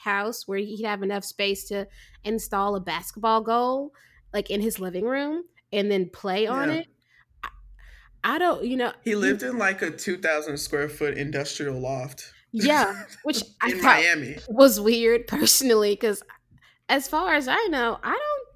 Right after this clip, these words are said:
Speaker 1: think basketball coaches are paid very well. Not, like, they
Speaker 2: Well
Speaker 1: probably should be paid more, but I don't think they're paid that well for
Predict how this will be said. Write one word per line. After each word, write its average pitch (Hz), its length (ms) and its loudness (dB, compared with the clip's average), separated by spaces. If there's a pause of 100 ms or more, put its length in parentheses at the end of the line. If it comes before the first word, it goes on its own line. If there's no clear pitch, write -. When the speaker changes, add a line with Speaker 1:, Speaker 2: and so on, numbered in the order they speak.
(360)
Speaker 1:
think 349 360 -6
basketball 254 520 -4
coaches 233 380 -6
are 214 60 -6
paid 381 320 -4
very 165 280 -10
well. 107 480 -14 (840)
Not, 247 240 0 (100)
like, 220 300 -2
they 240 60 6
Speaker 2:
Well 247 60 6
Speaker 1:
probably 294 360 0
should 330 180 -6
be 320 120 -2
paid 226 220 0
more, 208 360 0
but 208 160 0
I 202 80 6
don't 277 100 4
think 262 120 -4
they're 240 120 0
paid 226 320 -2
that 190 160 -4 (100)
well 165 440 -12 (760)
for 214 380 0